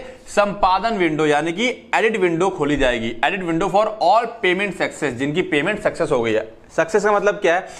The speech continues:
मान लो किसी बच्चे ने ग्यारह पचपन है, साढ़े दस बजे पेमेंट करने की कोशिश करी और उसका पेमेंट किसी वजह से फेल हो जाता है, ठीक है,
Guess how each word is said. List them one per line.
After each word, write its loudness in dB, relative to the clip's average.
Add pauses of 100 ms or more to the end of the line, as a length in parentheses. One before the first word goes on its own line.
(220)
मान 2
लो 4
किसी 2
बच्चे 2
ने 2
ग्यारह 2 (260)
पचपन 2
है, 2
साढ़े 2
दस 0
बजे 2
पेमेंट 0
करने 0
की -6
कोशिश 0
करी 2 (140)
और 4
उसका 2
पेमेंट 0
किसी 2
वजह 6
से 0
फेल 2
हो 2
जाता 0
है, -10 (1400)
ठीक 2
है, 0